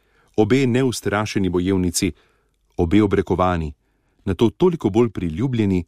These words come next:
in češčeni. Genovefa je dvakrat rešila mesto Pariz. Prvič spomladi leta štiristo enainpetdeset, ko je v Francijo vdrl hunski kralj Atila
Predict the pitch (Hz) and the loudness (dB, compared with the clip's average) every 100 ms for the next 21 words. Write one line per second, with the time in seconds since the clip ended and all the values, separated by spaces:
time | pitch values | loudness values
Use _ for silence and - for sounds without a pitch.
0 | _ _ _ 104 - 92 - 90 76 71 | _ _ _ -4 -2 -2 0 0 0 -6
1 | 67 _ _ _ _ _ _ _ _ _ | -10 _ _ _ _ _ _ _ _ _
2 | _ _ _ _ _ _ 107 110 110 156 | _ _ _ _ _ _ 4 6 4 2
3 | 151 113 95 87 107 - 107 - 98 - | 2 2 2 0 -2 -2 -4 -4 -4 -2
4 | 95 90 90 - 90 95 80 - - - | -2 0 -2 -2 -4 -2 -4 -6 -8 -10
5 | _ _ _ _ _ _ - - 147 135 | _ _ _ _ _ _ -6 2 2 2
6 | 131 - - - 101 101 107 107 95 101 | -4 -6 -8 0 2 4 2 0 0 -2
7 | 98 110 101 - 101 95 95 82 113 101 | -4 -2 -2 0 0 2 0 0 0 0
8 | - 98 - _ _ _ - 101 87 107 | -2 -4 -6 _ _ _ 2 2 2 0
9 | 107 117 110 92 110 104 - 120 - 98 | 0 0 -2 0 0 -2 0 -2 -2 -6
10 | 87 95 92 95 101 92 85 | -2 -2 0 0 -2 -4 -4